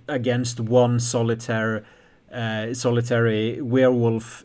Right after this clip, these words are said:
uh, and, and you can always, of course, throw in some, some tragic connections to that, uh, to, to s-, someone being a, a lover to that werewolf, or someone being related to in, to it, and, and so you get some,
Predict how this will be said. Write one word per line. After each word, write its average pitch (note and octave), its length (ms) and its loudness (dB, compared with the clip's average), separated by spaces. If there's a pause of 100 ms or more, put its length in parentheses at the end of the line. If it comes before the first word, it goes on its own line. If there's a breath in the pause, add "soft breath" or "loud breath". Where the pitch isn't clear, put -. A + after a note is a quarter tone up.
(100)
uh, A#2+ 280 -2
and, C#3 280 -2
and C#3+ 160 -2
you C3 80 2
can C3 140 0
always, B2 300 2
of A#2+ 140 -4
course, A#2+ 320 -2
throw B2 300 4
in A#2 180 2
some, A#2 380 -2
some A2+ 640 -4
tragic A#2+ 480 0
connections A#2 580 -4
to A2+ 180 -2
that, A2 320 -4 (540 loud breath)
uh, A#2 580 -4 (480)
to, C3 260 -2
to B2 200 -4
s-, A#2 140 -4 (180)
someone C3 440 0
being A#2+ 320 0
a, A#2 280 0
a A#2+ 100 -2 (140)
lover A#2 480 0
to A#2 320 -2
that G#2+ 420 -6
werewolf, A2+ 640 -2
or A2+ 380 -4 (540 loud breath)
someone A#2+ 420 0
being A#2 260 0
related A2+ 480 -4
to A#2+ 180 -2
in, A2+ 440 -4
to A2+ 200 -4
it, G#2 140 -6
and, A2 220 -4
and A2 220 -6
so A#2 160 -4
you A2+ 160 -4
get G#2+ 180 -8
some, G#2 300 -10